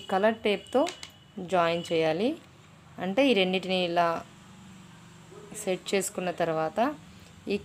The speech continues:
కార్నర్ మొత్తం కొద్దిగా వెనక్కి వస్తూ మిగిలిన భాగం ముందుకు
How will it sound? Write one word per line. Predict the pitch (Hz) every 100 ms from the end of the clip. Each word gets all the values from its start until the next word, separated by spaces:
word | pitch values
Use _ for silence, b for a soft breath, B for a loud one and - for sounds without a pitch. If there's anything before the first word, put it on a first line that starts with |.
| 202
కార్నర్ | 190 202 208 208
మొత్తం | 185 - 262 320 -
కొద్దిగా | 220 185 214 208
వెనక్కి | 180 190 - 196
వస్తూ | 185 - 285 392 - - - - 202
మిగిలిన | 202 202 190 185
భాగం | 180 175 254 247 -
ముందుకు | 196 185 185 180